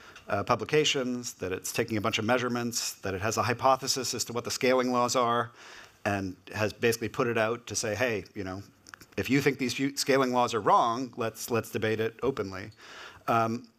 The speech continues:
so, so that's how we do it by concept. And then when it comes to individual companies, you know, this is not unique to Fusion. We do it across, you know, um,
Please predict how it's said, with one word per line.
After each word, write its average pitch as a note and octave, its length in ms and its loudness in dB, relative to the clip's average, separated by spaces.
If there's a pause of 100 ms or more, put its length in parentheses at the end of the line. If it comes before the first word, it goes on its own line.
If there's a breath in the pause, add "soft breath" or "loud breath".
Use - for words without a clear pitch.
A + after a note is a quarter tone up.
(100)
so, C3 360 2
so D3 120 0
that's E3 220 4
how F3+ 80 4
we C#3 100 0
do C3 120 0
it B2 100 -2
by A2+ 120 0
concept. D#3+ 600 0
And A2+ 160 -4
then B2 140 0
when A#2+ 100 2
it A2+ 80 -2
comes C#3 200 2
to - 80 -4
individual B2+ 420 0
companies, G2 680 -4 (360 loud breath)
you C#3+ 100 4
know, B2 100 6
this D3+ 160 4
is B2+ 80 -2
not C3 160 4
unique A2+ 220 -6
to G2 80 -10
Fusion. G2+ 400 -2
We G#2+ 80 0
do A2+ 140 0
it G#2+ 60 0
across, G#2+ 480 2 (520 loud breath)
you A2 80 2
know, F2+ 160 0 (240 loud breath)
um, G2+ 480 2